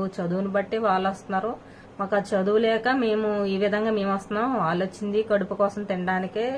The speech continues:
కడుపు కోసమే, మేము వచ్చేది కూడా ఆ కడుపు కోసమేనండి. రెండు ఒకటే, కాకపోతే ఒకటి చదువు ఉంది, ఒకటి చదువు ఉండదు, అంతేనండి తేడా. అంతకు మించి మీరే అర్థం చేసుకోవాలి. మీరు అర్థం చేసుకొని ఇంకా ఇక్కడికి వచ్చిన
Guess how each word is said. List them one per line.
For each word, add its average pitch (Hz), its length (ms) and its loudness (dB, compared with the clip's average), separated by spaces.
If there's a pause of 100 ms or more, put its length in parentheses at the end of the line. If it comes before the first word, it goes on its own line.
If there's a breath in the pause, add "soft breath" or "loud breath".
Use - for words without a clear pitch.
(100)
కడుపు 180 300 -4
కోసమే, 196 420 -2 (560 loud breath)
మేము 196 220 0
వచ్చేది 202 420 0
కూడా 202 160 4
ఆ 190 160 4
కడుపు 170 280 -2
కోసమేనండి. 175 640 0 (220)
రెండు 170 200 -2 (120)
ఒకటే, 175 260 0 (140)
కాకపోతే 185 260 -4
ఒకటి 170 400 -4
చదువు 190 360 -2 (340)
ఉంది, 175 260 2
ఒకటి 202 340 -2
చదువు 165 300 -2
ఉండదు, 165 320 -4
అంతేనండి 175 520 -4
తేడా. 170 260 -4 (640 loud breath)
అంతకు 175 380 -2
మించి 190 340 -2 (1400)
మీరే 196 320 0
అర్థం 180 280 -4
చేసుకోవాలి. 202 640 0
మీరు 180 160 0
అర్థం 180 200 -4
చేసుకొని 190 340 -4
ఇంకా 175 200 -4
ఇక్కడికి 185 240 -6
వచ్చిన 170 280 -4